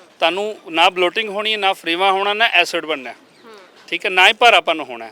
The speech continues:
Speaker 1: ਉਹਨੇ ਹਜਮ ਹੋ ਜਾਣਾ ਇੱਕ ਦੋ ਘੰਟੇ ਦੇ ਵਿੱਚ ਵਿੱਚ ਹੀ। ਤੁਹਾਨੂੰ ਸ਼ਾਮ ਤੱਕ ਭੁੱਲ ਵੀ ਜਾਣਾ ਤੁਸੀਂ ਮਿੱਠਾ ਖਾਧਾ। Otherwise ਤੁਸੀਂ ਮਾਰਕੀਟ 'ਚੋਂ ਦੋ ਲੱਡੂ ਖਾ ਲਓ ਤਾਂ ਤੁਹਾਡੇ ਇੱਥੇ ਹੀ ਉਹਨੇ ਜਲਣ ਕਰੀ ਜਾਣੀ ਸੀ। ਕਿਉਂ? ਉਹਦੇ ਅੰਦਰ ਸਿੰਥੈਟਿਕ ਮਿੱਠੇ ਦੀ ਮਾਤਰਾ ਜ਼ਿਆਦਾ ਹੈ,
Speaker 2: ਹੂੰ।
Speaker 1: ਜਿਹਨੂੰ ਸਰੀਰ ਐਸਿਡ ਦੇ ਵਜੋਂ ਲੈਂਦਾ ਹੈ।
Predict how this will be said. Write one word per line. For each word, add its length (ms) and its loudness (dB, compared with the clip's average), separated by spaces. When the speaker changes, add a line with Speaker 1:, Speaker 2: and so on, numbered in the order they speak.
Speaker 1:
ਉਹਨੇ 240 -4
ਹਜਮ 160 -8
ਹੋ 120 -4
ਜਾਣਾ 180 -2
ਇੱਕ 120 -12
ਦੋ 200 -10
ਘੰਟੇ 200 -10
ਦੇ 100 -14
ਵਿੱਚ 200 -18
ਵਿੱਚ 220 -20
ਹੀ। 60 -18
ਤੁਹਾਨੂੰ 520 -6
ਸ਼ਾਮ 220 -2
ਤੱਕ 160 -6
ਭੁੱਲ 180 -6
ਵੀ 60 -8
ਜਾਣਾ 140 -2
ਤੁਸੀਂ 200 -14
ਮਿੱਠਾ 220 -12
ਖਾਧਾ। 200 -14
Otherwise 300 2
ਤੁਸੀਂ 240 -8
ਮਾਰਕੀਟ 340 0
'ਚੋਂ 140 -6
ਦੋ 140 -2
ਲੱਡੂ 320 -6
ਖਾ 140 2
ਲਓ 160 0
ਤਾਂ 100 -8
ਤੁਹਾਡੇ 320 0
ਇੱਥੇ 220 -2
ਹੀ 60 2
ਉਹਨੇ 160 -4
ਜਲਣ 220 -2
ਕਰੀ 200 -6
ਜਾਣੀ 220 -12
ਸੀ। 180 -20
ਕਿਉਂ? 240 0
ਉਹਦੇ 160 -4
ਅੰਦਰ 280 -4
ਸਿੰਥੈਟਿਕ 640 -2
ਮਿੱਠੇ 260 -12
ਦੀ 100 -16
ਮਾਤਰਾ 320 -10
ਜ਼ਿਆਦਾ 260 -14
ਹੈ, 60 -14
Speaker 2:
ਹੂੰ। 80 -20
Speaker 1:
ਜਿਹਨੂੰ 200 -6
ਸਰੀਰ 400 -6
ਐਸਿਡ 340 -2
ਦੇ 140 -6
ਵਜੋਂ 260 -8
ਲੈਂਦਾ 260 -8
ਹੈ। 60 -12